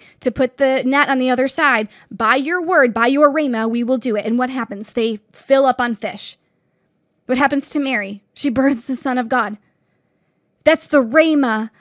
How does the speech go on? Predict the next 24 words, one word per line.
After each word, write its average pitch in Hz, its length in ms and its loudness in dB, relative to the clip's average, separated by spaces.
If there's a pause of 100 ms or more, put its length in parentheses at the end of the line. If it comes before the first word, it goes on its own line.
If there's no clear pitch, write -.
(120)
word 254 300 4
that 277 120 2
empowers 294 960 2
you 233 420 -2 (220)
in 269 140 0
faith 277 640 -6
like 277 180 2
you 269 140 -2
didn't 311 320 -2
have 240 360 2
one 269 300 4
moment 285 320 4
before 233 260 -2
you 233 200 -4
received 226 400 -4
that 220 180 -4
word. 185 300 -14 (1300)
Then 247 100 0
you 262 100 0
read 254 220 -2
in 247 100 2
John 226 320 -4
six - 600 -12
sixty-five, - 1120 -10